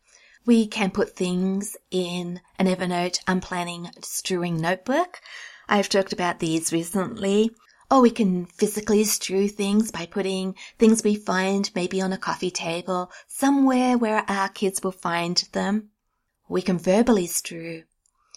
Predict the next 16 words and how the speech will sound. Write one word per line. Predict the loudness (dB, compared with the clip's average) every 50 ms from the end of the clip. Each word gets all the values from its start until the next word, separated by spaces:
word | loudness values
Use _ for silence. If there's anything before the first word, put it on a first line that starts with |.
| _ _ _ _
We | -8 -6
can | -4 -4 -4
say, | -4 -2 -2 -2 -2
"Hey, | 0 -2 0 2
I | 2 2 2 0
found | 0 -2 -2 2 2 4 6 4 4 2 0
blah, | 0 0 0
blah, | 0 2 0 0 0
blah. | -2 0 0 2 2 2 2 2 0 -2 -6 _ _ _ _ _
Would | _ -2 0
you | 2 2
like | 2 0 0 -2
to | -4 -4
have | -4 -4 -4 -4
a | -2
look?" | -2 -2 -2 -2 -4 _ -16 -16